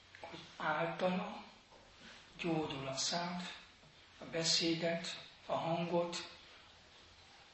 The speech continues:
általa szebb szavakat formálsz, általa jobban el tudod mondani a másiknak, hogy szereted, általa egyre inkább kifejezed a pozitív gondolataidat.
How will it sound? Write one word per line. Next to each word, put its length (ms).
általa 520
szebb 300
szavakat 600
formálsz, 960
általa 480
jobban 440
el 180
tudod 360
mondani 440
a 100
másiknak, 680
hogy 100
szereted, 640
általa 760
egyre 440
inkább 420
kifejezed 920
a 60
pozitív 760
gondolataidat. 1120